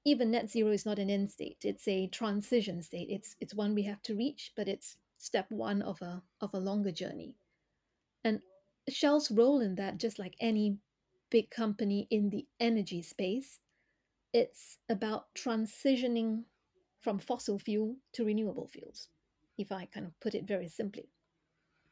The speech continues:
And that itself is not easy because the world has gotten used to fossil fuel. We have pipes that carry it, we have ships that carry it, we have machines that burn it.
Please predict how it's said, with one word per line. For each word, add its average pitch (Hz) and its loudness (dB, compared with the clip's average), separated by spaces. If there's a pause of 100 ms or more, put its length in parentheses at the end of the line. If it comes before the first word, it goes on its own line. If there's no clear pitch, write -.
(100)
And 208 0 (920)
that 302 4
itself 240 4
is 214 -2
not 214 -2
easy 226 2
because 202 -2
the 214 0
world 220 0
has 208 -4 (1040)
gotten 220 2
used 220 0 (240)
to 269 6
fossil 277 0
fuel. 302 2 (720)
We 233 -4
have 202 -10 (120)
pipes - -4
that 294 -4
carry 269 4
it, 262 2
we 214 0
have - -6
ships - -4 (140)
that 269 -6
carry 247 2
it, 240 -2
we 208 0
have 196 -4 (120)
machines 233 -2
that - -4
burn 233 2
it. 226 -4